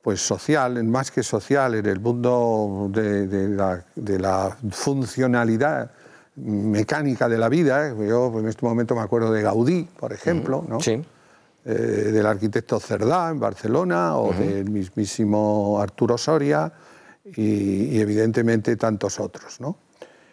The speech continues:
Speaker 1: Walt Disney, en nuestra rama,
Speaker 2: Ujú.
Speaker 1: fíjate, el
Speaker 2: Ujú.
Speaker 1: universo que él solo,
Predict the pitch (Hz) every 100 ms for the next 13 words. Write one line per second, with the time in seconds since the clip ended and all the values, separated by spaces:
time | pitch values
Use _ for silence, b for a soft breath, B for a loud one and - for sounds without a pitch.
0 | B B _ _ 120 104 95 151 170 95
1 | - _ - 165 107 101 - 107 139 185
2 | 110 - 101 107 98 113 104 104 107 123
3 | 123 - 120 117 107 120 113 - 113 123
4 | 127 190 - - 151 139 135 -